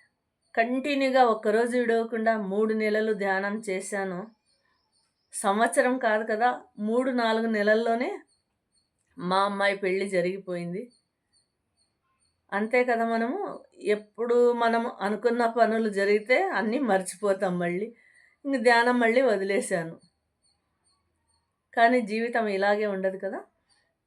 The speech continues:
నాకు ఇద్దరు అమ్మాయిలని చెప్పాను కదా. ఆ, పెద్ద అమ్మాయికి ఇరవై ఏడేళ్ళు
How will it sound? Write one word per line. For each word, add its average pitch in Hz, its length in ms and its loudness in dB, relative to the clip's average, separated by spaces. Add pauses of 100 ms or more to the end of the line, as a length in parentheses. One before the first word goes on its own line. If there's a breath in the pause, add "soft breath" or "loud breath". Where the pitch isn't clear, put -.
(180)
నాకు 214 240 -4
ఇద్దరు 190 300 2
అమ్మాయిలని 196 500 0
చెప్పాను 180 460 -6
కదా. 190 280 -8 (760 soft breath)
ఆ, 185 720 -8 (260)
పెద్ద 202 220 0
అమ్మాయికి 208 500 -2
ఇరవై 190 360 4
ఏడేళ్ళు 190 760 0